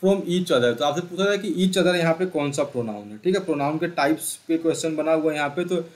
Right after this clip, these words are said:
indefinite pronoun तो each other होता नहीं है। each other guys देखो कौन सा प्रोनाउन होता है, Distributive pronoun होता है, तो आपका option number यहाँ पर बी correct होगा।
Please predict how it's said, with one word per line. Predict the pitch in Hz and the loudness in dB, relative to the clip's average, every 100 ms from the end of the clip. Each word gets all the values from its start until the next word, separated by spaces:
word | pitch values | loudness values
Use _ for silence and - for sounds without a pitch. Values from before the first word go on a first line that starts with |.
| - - | -20 -8
indefinite | 147 147 143 175 170 | -2 0 0 -4 -2
pronoun | 170 165 170 | 0 0 2
तो | 175 | 0
each | 175 | 2
other | 170 160 | 0 2
होता | 160 180 | 2 2
नहीं | 185 180 165 | 2 2 0
है। | 190 - _ _ _ _ _ _ _ _ _ _ _ _ _ _ _ _ _ _ _ 160 | -6 -14 _ _ _ _ _ _ _ _ _ _ _ _ _ _ _ _ _ _ _ -4
each | 175 185 | -2 0
other | 175 180 | 2 2
guys | 165 160 | 4 4
देखो | 165 165 185 | 4 2 2
कौन | 160 | 2
सा | 170 | 0
प्रोनाउन | 170 160 | -2 -2
होता | 175 190 | -2 -4
है, | |
Distributive | 151 147 135 127 131 127 | -4 -2 0 0 -2 -4
pronoun | 113 107 | -8 -12
होता | - - | -12 -8
है, | - | -4
तो | |
आपका | 131 156 | -2 0
option | 143 147 151 | 0 0 -4
number | 143 139 | -2 -2
यहाँ | 135 127 | -4 -6
पर | 160 | -8
बी | 123 110 | -8 -10
correct | - - - 131 | -10 -18 -18 -20
होगा। | 127 | -20